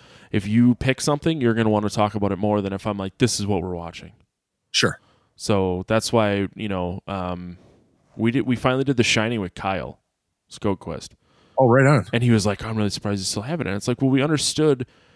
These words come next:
Speaker 1: that we couldn't do a lot of movies, a lot of the really classic ones, knowing that at some point someone's gonna wanna watch 'em.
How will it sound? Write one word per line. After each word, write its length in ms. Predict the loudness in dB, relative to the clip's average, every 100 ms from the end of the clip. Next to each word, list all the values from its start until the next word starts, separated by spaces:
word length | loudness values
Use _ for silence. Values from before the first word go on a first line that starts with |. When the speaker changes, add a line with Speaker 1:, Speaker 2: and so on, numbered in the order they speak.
| _
Speaker 1:
that 100 | 2
we 100 | 2
couldn't 380 | 2 0 0 -2
do 200 | 0 2
a 20 |
lot 220 | 2 0 0
of 80 |
movies, 580 | 2 2 2 -2 -6 -12 -16 -6
a 60 | -2
lot 160 | 0
of 60 | 0
the 80 | 0
really 280 | 2 2 0
classic 500 | -4 -6 -4 -6 -4
ones, 400 | -4 -4 -8 -6
knowing 440 | -2 -2 -2 -6
that 240 | -6 -6 -8 -10
at 120 | -4
some 220 | -2 -2
point 300 | -2 -6 -4
someone's 340 | -4 -4 -4
gonna 160 | -4 -4
wanna 160 | -4 -4
watch 300 | -6 -6 -12
'em. 140 | -16